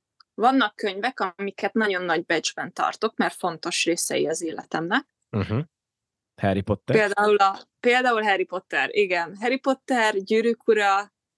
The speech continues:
Speaker 2: Gyűrűk ura,
Speaker 1: Ezek a
Speaker 2: jaj, jaj.
Speaker 1: fontosabb
Speaker 2: Én, én
Speaker 1: sorozatok,
Speaker 2: reméltem, hogy
Speaker 1: tudod,
Speaker 2: erről a
Speaker 1: hogy
Speaker 2: kettőről majd fogunk beszélni, de akkor még ezt tegyük egy kicsit félre, mert nekem is a fejemben van, hogy két ilyen generációs meghatározó darabról van szó.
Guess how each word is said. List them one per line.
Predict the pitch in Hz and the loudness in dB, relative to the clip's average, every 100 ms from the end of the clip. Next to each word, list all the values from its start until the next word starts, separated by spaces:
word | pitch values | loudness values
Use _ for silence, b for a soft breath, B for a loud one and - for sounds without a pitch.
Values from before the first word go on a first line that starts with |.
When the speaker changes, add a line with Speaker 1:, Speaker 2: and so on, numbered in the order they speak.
| - | 0
Speaker 2:
Gyűrűk | 107 104 104 | 2 2 2
ura, | 113 131 | 2 4
Speaker 1:
Ezek | - | 4
a | |
Speaker 2:
jaj, | - 110 | 4 4
jaj. | - | 4
Speaker 1:
fontosabb | 277 269 262 247 | 2 0 2 2
Speaker 2:
Én, | |
én | - | 2
Speaker 1:
sorozatok, | - 220 135 131 | 0 2 4 4
Speaker 2:
reméltem, | 175 127 104 113 | 4 4 4 2
hogy | 107 107 | 4 4
Speaker 1:
tudod, | |
Speaker 2:
erről | 107 107 | 4 2
a | - | 2
Speaker 1:
hogy | 104 | 2
Speaker 2:
kettőről | 101 98 95 | 2 2 2
majd | 98 | 0
fogunk | - 98 95 | -2 -4 -2
beszélni, | 98 - 104 98 101 | -4 -2 0 0 2
de | 104 | 0
akkor | 104 113 | 0 0
még | 104 107 | 0 0
ezt | 101 - | 0 0
tegyük | 113 92 | 0 0
egy | 85 | -4
kicsit | 98 - - | -6 -10 -10
félre, | 85 82 90 | -8 -6 -6
mert | 92 90 | -4 -6
nekem | 90 95 | -6 -6
is | 85 | -6
a | 90 | -6
fejemben | - 82 80 85 | -6 -8 -6 -6
van, | |
hogy | 85 - | -6 -6
két | 90 85 | -6 -6
ilyen | - 80 | -6 -6
generációs | 85 85 82 87 - 85 | -4 -4 -4 -8 -8 -6
meghatározó | - 85 82 - 80 80 85 82 b b b b b - | -8 -10 -10 -8 -6 -6 -6 -8 b b b b b -10
darabról | - 85 85 82 90 85 | -4 -2 -2 -2 -4 -4
van | 82 80 | -4 -6
szó. | - 69 85 | -8 -6 -6